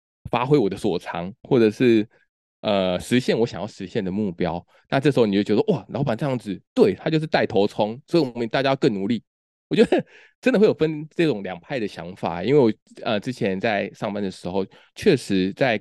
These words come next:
公司里面就会有这种，会有不同的声音嘛。大家就觉得说：“啊，怎么老板怎么还要，还要，还要开会啊？”啊，有些人就觉得说：“哎，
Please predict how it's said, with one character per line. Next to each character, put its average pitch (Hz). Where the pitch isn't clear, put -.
公 117
司 117
里 92
面 98
就 160
会 160
有 92
这 110
种， 92
会 180
有 -
不 151
同 127
的 90
声 92
音 92
嘛。 90
大 113
家 113
就 107
觉 104
得 98
说 110
：“啊， 135
怎 123
么 143
老 151
板 147
怎 123
么 139
还 139
要， 170
还 151
要， 185
还 -
要 156
开 175
会 180
啊？” 87
啊， -
有 120
些 131
人 139
就 123
觉 -
得 135
说 -
：“哎， 117